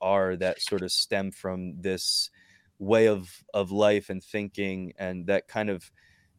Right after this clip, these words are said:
comes as part of the package of, you know, the sex positivity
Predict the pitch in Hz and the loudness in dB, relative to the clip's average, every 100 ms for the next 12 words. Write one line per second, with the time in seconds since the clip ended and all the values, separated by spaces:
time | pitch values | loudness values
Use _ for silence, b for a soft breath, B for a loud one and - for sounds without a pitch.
0 | _ - 147 131 120 95 - 104 104 - | _ -4 2 4 2 -2 0 0 0 4
1 | 123 120 104 98 - 110 113 101 87 - | 4 6 0 -4 0 0 0 -2 -2 -6
2 | - 95 92 87 - 98 92 90 - 95 | -2 0 0 -4 -6 -4 -4 -4 -4 -4
3 | - 90 90 - 95 90 87 85 | -2 -2 -2 -4 -6 -4 -6 -8